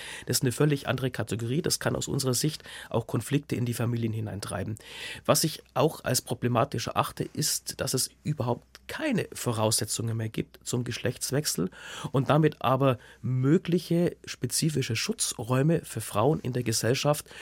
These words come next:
zumindest ein Stück weit in Frage gestellt werden. Auch die Regelung, äh, nach dem sogenannten Offenbarungsverbot, welches dann auch Bußgeld bewährt ist, ist schon etwas, was mit den Regelungen unserer bisherigen Rechtsordnung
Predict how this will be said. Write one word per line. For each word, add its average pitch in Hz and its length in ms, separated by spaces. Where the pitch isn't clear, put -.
zumindest 190 720
ein 117 60
Stück - 300
weit 135 180
in - 100
Frage 113 300
gestellt - 420
werden. 101 240
Auch 123 320
die 123 180
Regelung, 143 640
äh, 113 260
nach 98 180
dem 117 200
sogenannten 131 420
Offenbarungsverbot, 135 1500
welches - 240
dann - 100
auch - 140
Bußgeld - 580
bewährt 113 360
ist, 170 220
ist - 220
schon 151 200
etwas, - 440
was - 400
mit 123 300
den 117 100
Regelungen 147 640
unserer 127 280
bisherigen 123 440
Rechtsordnung 135 600